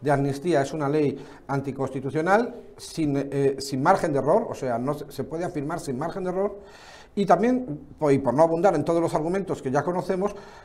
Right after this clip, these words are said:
mm, simplemente una cosa que escuché que me pareció, mm, mm, que yo por lo menos no lo, no lo sabía o no lo tenía con esa precisión,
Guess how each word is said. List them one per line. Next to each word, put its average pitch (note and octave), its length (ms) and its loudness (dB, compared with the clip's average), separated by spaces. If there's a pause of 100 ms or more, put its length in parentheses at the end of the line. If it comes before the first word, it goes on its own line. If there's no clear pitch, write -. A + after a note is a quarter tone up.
(140)
mm, E3 60 -10 (120)
simplemente G3 600 0
una F3+ 220 0
cosa F#3 280 -2
que G3 80 -4
escuché F3+ 320 -4
que F3 80 -2
me E3 100 -2
pareció, D#3 540 2
mm, D3+ 60 -2 (760)
mm, G2+ 40 -14
que B2 180 -4
yo D3 140 2
por D3+ 100 0
lo D3 60 2
menos D3 220 2
no D3 140 2
lo, B2+ 280 2
no C#3 320 0
lo C#3 100 4
sabía C#3+ 380 0
o B2 40 0
no C3 80 -2
lo C3+ 80 -2
tenía C3 440 -4
con B2 160 -6
esa B2 240 -8
precisión, C#3 480 -4